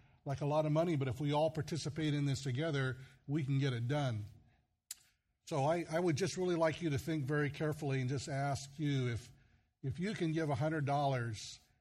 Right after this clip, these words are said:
to this great cause, I'd love it if you would stand. And so at that point, he turned and nodded to the substitute organist, who promptly began to play the Star Spangled Banner. <laughs> I, <laughs> I don't know.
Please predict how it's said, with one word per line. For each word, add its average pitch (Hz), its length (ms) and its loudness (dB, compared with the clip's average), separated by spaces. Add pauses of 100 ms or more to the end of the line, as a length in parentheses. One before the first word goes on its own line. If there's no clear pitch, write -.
(200)
to 147 80 -4
this 151 580 -2 (380)
great 151 400 -2
cause, 135 400 0
I'd 135 240 0
love 143 340 0
it 135 160 -2
if 135 180 -4
you 135 140 0
would 127 160 -2
stand. 135 540 -2 (760)
And 131 180 0
so 160 140 -2
at 135 140 -2
that 147 180 0
point, 147 220 0
he 131 60 0
turned 147 340 -2
and 131 120 0
nodded 139 380 0
to 147 100 -2
the 120 140 -2
substitute 143 560 -4
organist, 135 560 -2 (380)
who 139 100 -2
promptly 156 460 0
began 147 320 2
to 131 60 0
play 143 240 -2
the 123 100 0
Star 143 260 -2
Spangled 127 460 -2
Banner. 123 320 -2 (520)
<laughs> - 1900 -12
I, 151 240 8 (600)
<laughs> - 580 -2
I 254 80 8
don't - 160 4
know. 202 400 0